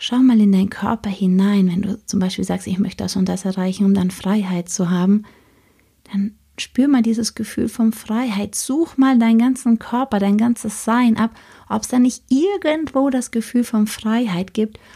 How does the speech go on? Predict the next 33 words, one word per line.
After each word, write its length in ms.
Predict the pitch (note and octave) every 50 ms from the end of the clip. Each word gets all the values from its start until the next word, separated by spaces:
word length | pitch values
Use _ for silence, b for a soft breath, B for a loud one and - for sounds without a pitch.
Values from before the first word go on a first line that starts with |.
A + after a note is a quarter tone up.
| B B B
und 140 | A#3 G3+
lass 180 | G#3 A3 A#3 -
es 140 | A#3 - -
von 260 | - G#3+ G#3 G#3 G3+
dort 440 | - A3+ A#3+ B3+ C4 B3+ - - -
aus 320 | G#3+ G#3+ A3+ A3+ - - -
einfach 500 | - G#3 A3 A3 G#3+ - G3 F#3+ - _
größer 720 | - - G3+ G3+ G#3 G#3+ A#3 B3 A#3+ - - G3 G3+ F#3 F#3+
werden 260 | G3+ F#3 F#3 G#3+ G#3+
oder 120 | G3 F#3+
das 200 | F#3+ G#3 A3 -
Gefühl, 380 | - - - - - A#3+ A#3 G#3
das 220 | G3 G3 - -
du 120 | - A#3 A#3+
dir 220 | A3 A3 G3+ -
eben 480 | - F#3+ F#3 F#3 F3+ F3 F3 E3+ F3 G#3+
wünschst. 580 | A#3 A#3+ G3 F#3 F3+ F3+ - - - - - _ _ _ _ _ _ _ _ _ _ _ _ _ _ _ _ _ _ _ _ -
Weil 120 | F#3+ F#3+ G3+
dann 260 | G3+ A3 B3+ A#3+ A#3
hast 260 | C4 C#4+ - - -
du 40 | -
auch 200 | - A3+ A3 -
schon 260 | - A3 G#3 G#3 G#3
jetzt 340 | G#3 G#3+ A3 A3 - - -
das 220 | F#3+ F#3 - -
Gefühl 420 | - F#3 - - - F#3 F#3 F#3 G3
und 140 | G3+ G#3
musst 340 | A3+ A3 A3 A#3 - - -
nicht 220 | - G3 G3 - -
erst 200 | F#3+ F#3+ - -
noch 220 | F#3+ F3 F3 -
Jahrzehnte 960 | - G3 F#3 F#3 F#3 - - - - - - G#3 G#3+ A3 G#3+ G3+ G3+ - G3
hinarbeiten, 1160 | F#3 - - A#3 A3 G#3 G3 - - F3 F3 F3+ F#3 F3+ F3+ F3 F3 F3+ F3+ - F#3 F#3 F#3